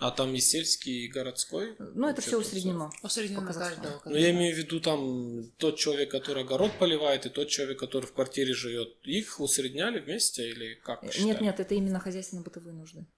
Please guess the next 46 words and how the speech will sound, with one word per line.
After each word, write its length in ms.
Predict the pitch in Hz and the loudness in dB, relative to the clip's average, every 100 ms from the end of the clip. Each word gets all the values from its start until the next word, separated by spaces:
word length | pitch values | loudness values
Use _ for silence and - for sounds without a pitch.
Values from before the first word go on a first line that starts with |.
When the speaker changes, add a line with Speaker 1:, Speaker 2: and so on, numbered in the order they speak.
| _ | _
Speaker 3:
Вот 200 | 202 196 | -6 -4
эти 180 | 175 - | -6 -6
из 120 | 156 | -10
трех 240 | - 180 - | -8 -10 -10
категорий 600 | 160 160 165 190 202 160 | -12 -12 -8 -8 -8 -10
именно. 180 | 170 165 | -14 -10
Speaker 2:
Да, 180 | 170 160 | -10 -8
из 180 | 165 - | -10 -4
трех 200 | 202 196 | -4 -2
вот 100 | 175 | -6
этих 140 | - | -6
категорий. 560 | - 165 160 165 160 - - | -10 -10 -8 -8 -8 -10 0
Speaker 1:
Постирать, 600 | 127 - 123 160 - - | 0 2 0 -2 -6 -12
принять 360 | - 120 117 - | -12 -8 -8 -6
Speaker 2:
А, 40 | |
Speaker 1:
ванну. 320 | 143 147 - | -8 -6 -6
Speaker 2:
да, 160 | 170 160 | -4 -4
да, 160 | 156 156 | -6 -10
да, 140 | 151 | -12
да, 240 | - 160 170 | -12 -14 -14
да. 160 | 165 160 _ _ _ _ - - - | -16 -18 _ _ _ _ -18 -14 0
Ой, 300 | 185 180 156 | 2 2 0
еще 240 | 170 190 | -2 -2
такой 240 | 175 180 170 | -2 -6 -4
классный 300 | 185 180 165 | -4 -2 -4
кейс, 220 | 180 220 | -6 -6
короче. 460 | - 196 175 165 - | -6 -6 -6 -10 -6
Я 120 | 180 | -2
все, 120 | 190 196 | 0 -2
Speaker 3:
Мгм. 180 | 160 - | -4 -10
Speaker 2:
я 140 | 160 | -10
не 140 | 165 160 | -10 -10
знаю, 600 | 175 175 151 - - - | -8 -8 -8 -10 -12 -6
я 100 | 165 | -4
все 120 | 175 190 | -4 -2
время 160 | 190 | -4
про 140 | 165 175 | -2 -2
него 140 | 170 | -2
хочу 240 | 175 - | -6 -10
сказать, 360 | - 170 202 240 | -12 -6 -4 -4
и 60 | 160 | -6
все 120 | 160 | -6
время 180 | 156 160 | -6 -6
забываю, 260 | 156 160 180 | -10 -10 -10
<laughs> 300 | - 196 170 | -2 -2 -2
да. 140 | 175 | -6